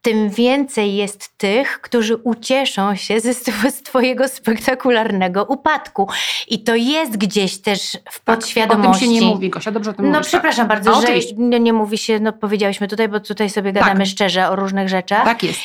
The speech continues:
Speaker 1: Ja na przykład pamiętam, e, na różnych etapach mojej i pracy zawodowej czy kariery, jak kto woli, miałam zawsze takie poczucie, że wydawało mi się,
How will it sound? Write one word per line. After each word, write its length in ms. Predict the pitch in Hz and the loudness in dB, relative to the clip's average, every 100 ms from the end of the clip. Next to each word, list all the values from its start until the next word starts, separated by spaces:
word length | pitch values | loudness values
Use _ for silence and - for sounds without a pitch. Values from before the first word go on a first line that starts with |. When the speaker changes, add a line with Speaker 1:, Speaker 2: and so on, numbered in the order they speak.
| - | -2
Speaker 1:
Ja 180 | 214 247 | 0 2
na 100 | 240 | 0
przykład 300 | 233 233 - | -2 -4 0
pamiętam, 840 | 233 233 220 196 202 196 220 240 - - | 0 2 0 0 0 2 0 -4 -8 -4
e, 240 | 208 202 196 _ _ _ | -2 -2 -4 _ _ _
na 160 | 220 220 | 0 2
różnych 560 | 226 330 294 294 - 220 | 2 0 0 -2 -2 -6
etapach 840 | 202 247 247 208 190 190 - - _ _ _ | 0 0 2 2 2 0 -12 -16 _ _ _
mojej 600 | 202 202 208 208 202 185 180 - _ _ | 0 2 4 2 2 0 -4 -16 _ _
i 220 | 190 190 190 _ | -4 -4 -4 _
pracy 400 | 190 180 185 175 | 0 0 -2 -2
zawodowej 540 | 175 170 170 190 185 180 | -2 -2 -2 0 0 -4
czy 100 | 190 | -2
kariery, 480 | 185 180 175 175 | -2 0 -2 0
jak 280 | 175 170 - | -2 -4 -8
kto 220 | - - 175 | -12 -8 -4
woli, 420 | 175 160 226 277 - - - - - | -2 -2 -2 -4 -10 -14 -14 -14 -4
miałam 200 | 208 247 | 0 2
zawsze 220 | 254 247 | 0 -4
takie 260 | 214 226 226 | -6 -4 -4
poczucie, 480 | 220 208 247 247 233 | -4 -2 -2 0 -2
że 80 | 202 | 0
wydawało 600 | 208 208 196 277 277 208 | 0 0 2 2 0 0
mi 180 | 202 190 | -2 -4
się, 440 | - 185 190 | -4 -2 0